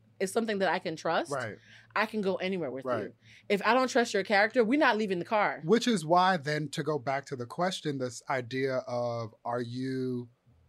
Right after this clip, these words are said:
Speaker 2: to fill in the blank anything
Speaker 1: Yeah.
Speaker 2: is just problematic and, per-, and in, per-,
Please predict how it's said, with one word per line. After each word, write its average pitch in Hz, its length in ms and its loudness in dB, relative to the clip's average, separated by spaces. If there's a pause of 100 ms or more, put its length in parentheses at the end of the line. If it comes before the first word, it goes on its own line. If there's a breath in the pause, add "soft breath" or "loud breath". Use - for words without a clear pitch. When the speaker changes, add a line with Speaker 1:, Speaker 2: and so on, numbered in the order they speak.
(560)
Speaker 2:
to 156 520 0
fill 165 320 2
in 151 120 0
the 139 100 -2
blank 135 500 0
anything 131 840 -2
Speaker 1:
Yeah. 147 440 -8 (160)
Speaker 2:
is 165 140 0
just 220 280 -2
problematic 180 760 0
and, 160 120 -2
per-, 170 220 -4
and 180 120 2
in, 185 80 0
per-, 185 120 -4